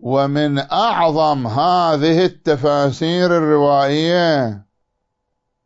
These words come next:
كتاب البرهان في تفسير القرآن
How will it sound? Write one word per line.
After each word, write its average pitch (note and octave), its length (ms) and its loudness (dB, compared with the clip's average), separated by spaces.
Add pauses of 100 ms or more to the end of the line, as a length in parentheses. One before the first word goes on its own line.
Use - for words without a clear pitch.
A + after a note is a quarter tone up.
(800)
كتاب D#3 680 0 (1080)
البرهان F#3 1300 0 (720)
في G#3 300 0
تفسير G3+ 720 0
القرآن F3 1040 0